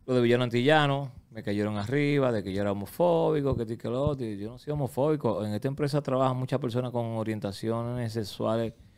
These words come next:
igual que Villano. Y entonces di un discurso súper ultra conservador ese día, que lo siento así, y al final dije, "Miren, yo no soy homofóbico", y lo besé.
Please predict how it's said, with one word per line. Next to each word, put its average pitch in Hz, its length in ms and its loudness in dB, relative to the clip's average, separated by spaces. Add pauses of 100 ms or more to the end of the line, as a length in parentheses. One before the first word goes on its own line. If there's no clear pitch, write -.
(340)
igual 113 340 4
que 107 680 6
Villano. 104 580 4 (880)
Y 110 120 -4
entonces 113 360 4
di 123 120 6
un 135 120 4
discurso 123 400 4
súper 143 440 0
ultra 135 560 2 (420)
conservador 113 720 4
ese 143 180 2
día, 131 300 2 (120)
que 110 120 -2
lo 104 120 2
siento 104 340 -2
así, 143 320 0 (840)
y 113 100 -8
al 107 80 0
final 107 680 2 (680)
dije, 110 260 -2
"Miren, 107 420 0 (240)
yo 117 140 -6
no 120 100 -2
soy 110 400 2 (220)
homofóbico", 95 680 -4 (140)
y 104 80 -12
lo 101 120 2
besé. 87 320 -4